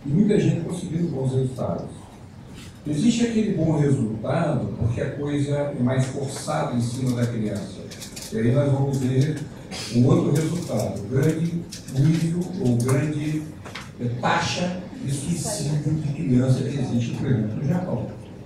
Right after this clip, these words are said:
e não é divulgado. Em outros países, China, et cetera, passa por isso aí. Então, o nosso sentido de vida é massacrar o ser humano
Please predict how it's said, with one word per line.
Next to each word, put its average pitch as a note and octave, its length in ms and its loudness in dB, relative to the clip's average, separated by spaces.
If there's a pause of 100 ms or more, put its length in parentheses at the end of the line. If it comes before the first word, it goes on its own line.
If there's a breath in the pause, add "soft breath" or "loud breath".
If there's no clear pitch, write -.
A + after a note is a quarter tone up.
(160)
e B2 80 0
não A#2 120 4
é G2+ 100 2
divulgado. G#2 460 -4 (2750)
Em D#3+ 140 6
outros - 240 6
países, - 540 2
China, C#3 500 4
et G#2 240 2
cetera, G2+ 300 -4 (540)
passa A#2+ 280 -2
por G2+ 280 0
isso G2+ 180 -2
aí. - 160 -4 (1400)
Então, F#3+ 240 4
o E3 60 6
nosso D#3+ 500 6 (720)
sentido D#3+ 500 -2
de C3+ 140 2
vida C3 220 2
é A#2 40 4
massacrar A#2+ 760 0
o - 40 -4
ser A2+ 160 -4
humano - 420 2